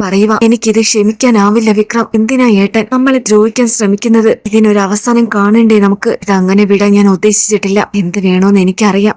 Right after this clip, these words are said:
നമുക്കിപ്പോ അച്ഛനെയും കൂട്ടി തിരികെ പോകാം വിക്രം." അന്നേരം വിക്രം പറയുന്നുണ്ട്, "നീ വിഷമിക്കാതെ. നിന്റെ ഏട്ടന്റെ ഉദ്ദേശം എനിക്കറിയില്ലേ? ഒരിക്കലും നമ്മൾ സ്വസ്ഥമായി ജീവിക്കാൻ പാടില്ല. അതിനു വേണ്ടി എന്തും ചെയ്യും."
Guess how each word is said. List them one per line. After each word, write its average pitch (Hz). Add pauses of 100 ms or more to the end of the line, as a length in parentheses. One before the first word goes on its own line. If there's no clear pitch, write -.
നമുക്കിപ്പോ 208
അച്ഛനെയും 220
കൂട്ടി 190
തിരികെ 240
പോകാം 196
വിക്രം." 196 (100)
അന്നേരം 185
വിക്രം 220
പറയുന്നുണ്ട്, 190
"നീ 233
വിഷമിക്കാതെ. 196
നിന്റെ 220
ഏട്ടന്റെ 196
ഉദ്ദേശം 190
എനിക്കറിയില്ലേ? 190 (140)
ഒരിക്കലും 196 (140)
നമ്മൾ 214
സ്വസ്ഥമായി 202
ജീവിക്കാൻ 190 (160)
പാടില്ല. 202 (160)
അതിനു 220
വേണ്ടി 185
എന്തും 202
ചെയ്യും." 190